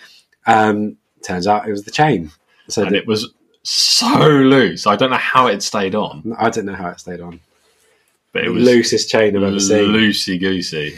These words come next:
Speaker 2: It was
Speaker 1: So another couple of adjustments on that.
Speaker 2: Yeah.
Speaker 1: Chain up, tightened, ready to go. No lube 'cause we didn't have any.
Speaker 2: Yeah,
Speaker 1: But
Speaker 2: no, <laughs> not that prepared.
Speaker 1: <laughs> basically, we just kept banging out these miles of just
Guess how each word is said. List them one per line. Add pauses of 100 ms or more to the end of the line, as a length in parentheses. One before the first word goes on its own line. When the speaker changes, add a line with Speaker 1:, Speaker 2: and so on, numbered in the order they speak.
(120)
Speaker 2:
It
was
Speaker 1:
So (600)
another
couple
of
adjustments
on
that.
Speaker 2:
Yeah. (260)
Speaker 1:
Chain
up, (600)
tightened, (360)
ready
to
go. (1000)
No
lube
'cause
we
didn't
have
any. (100)
Speaker 2:
Yeah,
Speaker 1:
But
Speaker 2:
no,
<laughs>
not
that
prepared. (200)
Speaker 1:
<laughs>
basically,
we
just
kept (140)
banging
out
these
miles
of
just